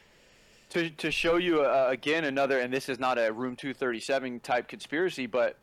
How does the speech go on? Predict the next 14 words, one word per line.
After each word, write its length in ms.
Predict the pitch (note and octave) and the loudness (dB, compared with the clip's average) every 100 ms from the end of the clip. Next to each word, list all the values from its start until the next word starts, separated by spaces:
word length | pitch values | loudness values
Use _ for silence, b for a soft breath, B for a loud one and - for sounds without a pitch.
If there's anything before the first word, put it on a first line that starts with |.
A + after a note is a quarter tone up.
| - | -10
you 120 | C3 | -6
bring 260 | B2+ C#3+ C3+ | -4 0 2
up 260 | C#3+ B2 | 0 0
that 300 | A#2 B2 A#2 A2 | 0 0 0 -6
the 280 | A#2+ A#2 - | -6 -6 -10
car 320 | - B2+ C#3 | -4 0 0
they 140 | B2+ B2 | 0 -2
end 100 | A#2 | -4
up 140 | - | -6
using 360 | B2 D#3 C3+ A#2+ | -6 -6 -6 -6
is 140 | A2+ | -4
a 60 | A#2 | -4
yellow 380 | A#2 B2+ A#2 G#2 | 0 0 0 -2
car, 520 | - D#3+ D#3 B2 | 0 2 4 2